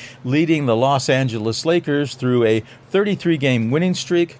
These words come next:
culminating in an N B A championship. Moreover, biographers such as Ed Morrow tell us Chamberlain, the basketball star, also achieved similar records in his romantic life.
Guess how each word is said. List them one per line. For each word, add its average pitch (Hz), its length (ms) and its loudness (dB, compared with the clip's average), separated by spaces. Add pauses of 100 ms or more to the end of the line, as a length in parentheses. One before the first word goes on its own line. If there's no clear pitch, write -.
culminating 151 680 0
in 113 160 -2
an 104 140 -4
N 135 280 0
B 131 220 2
A 113 260 2
championship. 127 880 -2 (840)
Moreover, 131 580 0
biographers 113 720 -2
such 123 240 -4
as 117 140 -8
Ed 123 180 0
Morrow 185 320 0
tell 170 240 0
us 165 220 0 (320)
Chamberlain, 214 640 0
the 160 80 0
basketball 165 600 -2
star, 165 440 0
also 190 400 0
achieved 170 400 -2
similar 202 440 0
records 156 520 0
in 190 200 -2
his 220 280 -2
romantic 208 600 -2
life. - 520 -8